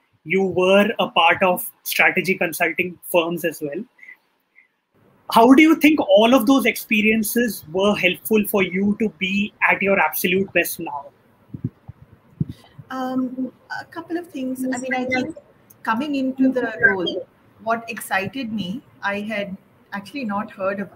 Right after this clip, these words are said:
Speaker 2: arc at all. I'd heard of
Speaker 1: Yeah.
Speaker 2: Teach for India and I'd heard of Pratham. Uh, but I looked at the job description and that really excited me,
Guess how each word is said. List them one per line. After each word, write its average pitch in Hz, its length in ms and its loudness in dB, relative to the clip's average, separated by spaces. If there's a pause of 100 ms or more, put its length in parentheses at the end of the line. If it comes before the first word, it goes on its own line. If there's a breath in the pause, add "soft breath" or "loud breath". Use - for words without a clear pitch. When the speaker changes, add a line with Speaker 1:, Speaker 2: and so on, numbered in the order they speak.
Speaker 2:
arc 175 260 -6
at 165 140 -14
all. 151 200 -8 (120)
I'd 175 180 -12
heard 170 200 -2
of 165 40 8
Speaker 1:
Yeah. 156 60 4
Speaker 2:
Teach - 320 -18
for 226 60 -8
India 202 340 -4
and 196 100 -4
I'd 185 140 -8
heard 185 220 -12
of - 180 -20
Pratham. 165 440 -4 (540 soft breath)
Uh, 202 220 -2 (100)
but 254 320 -2
I 262 140 0
looked 254 280 -4
at 262 120 -2
the 277 100 0
job 202 320 -2
description 190 760 -12 (200)
and 214 240 -4
that 220 260 -2
really 233 300 -4
excited 170 560 -8
me, 143 160 -20